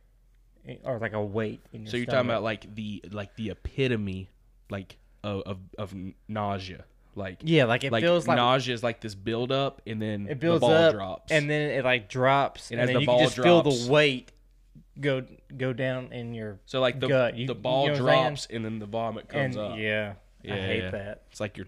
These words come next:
Speaker 2: it's like literally your stomach turning.
Speaker 1: Ooh.
Speaker 2: Um, okay, and this one's kind of a funny one.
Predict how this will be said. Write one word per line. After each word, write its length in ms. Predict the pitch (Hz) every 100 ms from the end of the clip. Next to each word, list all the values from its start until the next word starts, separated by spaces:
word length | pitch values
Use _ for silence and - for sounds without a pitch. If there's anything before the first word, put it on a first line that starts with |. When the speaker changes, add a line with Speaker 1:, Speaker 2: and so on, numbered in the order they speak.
| -
Speaker 2:
it's 100 | 104
like 140 | 117 90
literally 460 | 107 113 110 107 104
your 200 | 101 98 95 _
stomach 400 | - 120 113 101
turning. 360 | - 95 92 92 - 127
Speaker 1:
Ooh. 960 | 107 107 107 101 98 87 - - - 113
Speaker 2:
Um, 460 | 107 98 92 92 - _ _ _ _ _ _ - - -
okay, 260 | 123 101
and 160 | 95 98
this 140 | 139 -
one's 120 | 127
kind 180 | 120 117
of 80 | 98
a 80 |
funny 400 | 92 - 113 110 95
one. 320 | 92 92